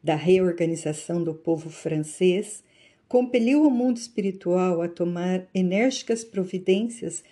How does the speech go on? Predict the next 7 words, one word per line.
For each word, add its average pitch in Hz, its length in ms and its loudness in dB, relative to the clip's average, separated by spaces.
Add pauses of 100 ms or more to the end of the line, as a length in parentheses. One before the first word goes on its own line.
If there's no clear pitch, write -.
(340)
contra 240 400 2
o 196 40 0
seu 190 320 2
despotismo 208 1500 -2
e 208 60 -2
vaidade 185 720 -2
orgulhosa. 160 760 -4